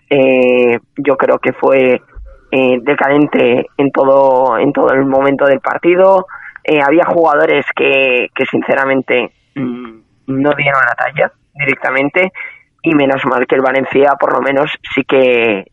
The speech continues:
sí que tuvo algo de corazón, algo de, de garra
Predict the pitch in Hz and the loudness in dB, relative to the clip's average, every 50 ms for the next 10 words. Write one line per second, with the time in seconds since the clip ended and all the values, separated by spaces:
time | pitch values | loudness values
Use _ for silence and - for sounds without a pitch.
0 | - - - 123 - 131 - - 131 131 135 135 131 135 135 139 135 - 135 127 | -14 -10 -8 -4 -4 -4 -2 0 0 2 2 2 2 2 2 0 0 0 0 -2
1 | - - - 131 131 110 - _ _ _ _ _ _ _ _ _ - - _ - | -2 -2 -4 -4 -4 -4 -8 _ _ _ _ _ _ _ _ _ -20 -14 _ -4
2 | 131 127 120 127 131 131 139 139 131 127 131 127 127 117 - - _ - - - | -2 0 0 0 2 2 2 2 2 2 2 0 0 -2 -4 -6 _ -20 -20 -20
3 | - 135 135 131 127 127 131 139 147 135 - - 180 190 202 | -14 -6 -4 -2 -2 0 0 0 -2 -2 0 0 0 0 0